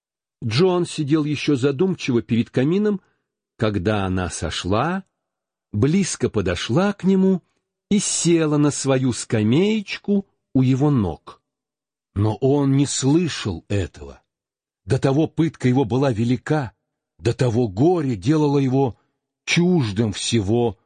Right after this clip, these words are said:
окружавшего. Он заметил её только тогда, когда она положила свою руку на его руку и посмотрела ему прямо в лицо.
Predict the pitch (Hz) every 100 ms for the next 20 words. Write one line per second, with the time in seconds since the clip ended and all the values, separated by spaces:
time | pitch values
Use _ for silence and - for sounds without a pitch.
0 | - 101 - 117 87 113 98 - - 71
1 | 67 _ _ _ _ _ _ _ _ _
2 | - 156 156 127 170 180 190 - 156 151
3 | 147 - 156 147 - 113 - 104 90 87
4 | 175 143 - _ _ _ _ _ _ _
5 | _ - 113 101 101 131 123 123 123 -
6 | 113 117 87 113 107 98 - 95 101 95
7 | 92 101 - 90 82 80 73 98 180 190
8 | 196 - 180 170 _ _ _ _ _ _
9 | _ 170 202 196 190 - 151 - 110 117
10 | 165 175 165 156 _ _ _ - 87 104
11 | 98 95 85 104 123 123 104 98 101 -
12 | - 65